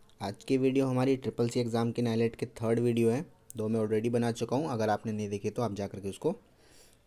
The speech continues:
देख लें। चलिए फ्रेंड, तो आइए शुरू करते हैं। क्वेश्चन नंबर दे रखा है आपका, वन ड्राइव of the cloud compound computing का ही एक एग्जांपल होता है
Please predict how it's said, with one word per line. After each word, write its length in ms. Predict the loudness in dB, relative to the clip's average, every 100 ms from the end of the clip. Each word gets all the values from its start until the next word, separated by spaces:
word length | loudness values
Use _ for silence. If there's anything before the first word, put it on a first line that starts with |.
| -6
देख 260 | -2 -2
लें। 160 | -4 -12 -14 _ _ -20 -20 -20 -20 _ -8
चलिए 200 | -4 -2
फ्रेंड, 280 | 0 -2 0
तो 60 |
आइए 140 | 2 2
शुरू 200 | 0 2
करते 300 | 2 2 0
हैं। 160 | -2 -10 -20 -20 -20 _ _ _ -20 -20 _ -20 -20 -20 -20 -20 -6
क्वेश्चन 260 | -6 -4 -2
नंबर 160 | -2
दे 140 | 0 0
रखा 220 | 0 -4
है 60 |
आपका, 200 | -4 -2
वन 280 | 0 0 0
ड्राइव 300 | 2 2 2
of 60 | 0
the 120 | -2 0
cloud 220 | 0 0 0
compound 340 | -2 -2 -4 -4 -14 -20 -20 -20 _ -20 _ 0
computing 540 | 2 4 2 2 -4 -6 -12 _ -20 _ _ -4
का 120 | -2
ही 180 | 2 2
एक 160 | 2
एग्जांपल 480 | 0 2 2 4 4
होता 220 | 2 0
है 180 | -4 -6